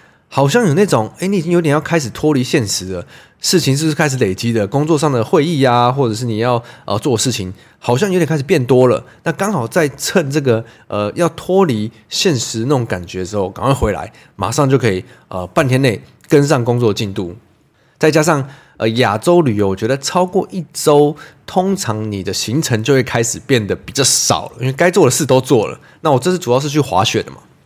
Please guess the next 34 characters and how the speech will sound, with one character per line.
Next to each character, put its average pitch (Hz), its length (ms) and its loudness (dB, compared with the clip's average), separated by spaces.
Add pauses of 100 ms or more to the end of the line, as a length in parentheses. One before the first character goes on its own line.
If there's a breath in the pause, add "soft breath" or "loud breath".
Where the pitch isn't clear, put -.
(120)
我 135 80 0
记 208 80 4
得 - 20 6
我 170 60 4
年 147 160 4
底 156 120 4
出 143 160 0
发 143 160 2
之 131 140 -4
前， 87 240 -4 (500 soft breath)
一 208 140 2
直 135 140 4
有 120 80 8
人 120 100 4
陆 170 140 4
续 147 140 -2
跟 151 120 0
我 104 100 0
说， 117 260 -2 (300 loud breath)
今 175 220 2
年 120 200 2
的 123 280 4 (180 loud breath)
雪 - 380 -4
况 151 280 -2
很 98 140 -6
不 143 160 -6
好 95 240 -6
啊， 95 160 -4
下 135 200 -2
的 120 60 0
雪 107 220 -2
不 170 180 -4
多 156 320 4
啊， 147 160 2